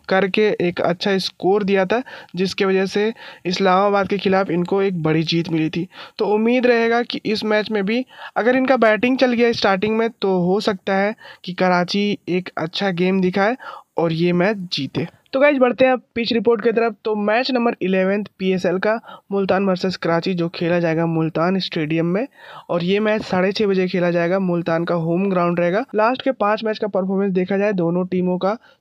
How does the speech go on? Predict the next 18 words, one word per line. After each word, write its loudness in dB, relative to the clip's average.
तो -4
मुल्तान 0
का 2
बढ़िया 2
है, 0
क्योंकि -4
मुल्तान 0
पाँच -2
में -2
से -2
तीन -2
मैच 0
जीता -2
है 0
और -2
दो -2
हारा 0
है। -2